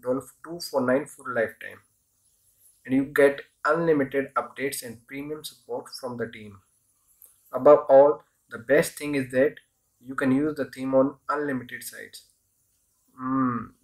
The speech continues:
there is good news for you. Currently, GeneratePress is celebrating holidays and offering a flat twenty-five percent off on the annual subscription.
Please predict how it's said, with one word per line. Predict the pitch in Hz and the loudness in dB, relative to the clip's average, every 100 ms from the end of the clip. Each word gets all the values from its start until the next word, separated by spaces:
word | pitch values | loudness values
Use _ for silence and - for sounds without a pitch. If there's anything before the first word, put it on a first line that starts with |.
| _ | _
there | 151 156 | 0 0
is | 156 135 | 0 -2
good | 143 156 | -2 -2
news | 151 147 139 | 0 0 0
for | 131 120 | -6 -8
you. | 110 - _ _ _ _ _ _ - | -12 -20 _ _ _ _ _ _ 0
Currently, | 135 147 151 165 | 2 2 0 -6
GeneratePress | 151 143 135 151 - 156 - | -4 0 2 2 0 -8 -8
is | 135 | -10
celebrating | - 120 120 127 123 156 - _ _ _ | -8 -8 -6 -8 -8 -12 -18 _ _ _
holidays | 113 117 123 147 151 _ | -10 -8 -2 -2 -4 _
and | 123 120 117 _ | -8 -8 -8 _
offering | - 151 - 165 156 - | -4 -4 -6 -14 -10 -4
a | - - _ _ _ _ _ | -4 -6 _ _ _ _ _
flat | - 156 165 165 - | -4 4 4 4 -4
twenty-five | 151 147 - 143 139 | -6 -6 -2 -2 -2
percent | - - 143 139 | -8 -10 -8 0
off | 139 - _ _ _ _ 131 | 0 0 _ _ _ _ -4
on | 127 | -2
the | 123 - | -2 -4
annual | 147 156 151 | -4 -2 -4
subscription. | 147 123 - - - - 107 | -6 -10 -16 -18 -18 -20 -20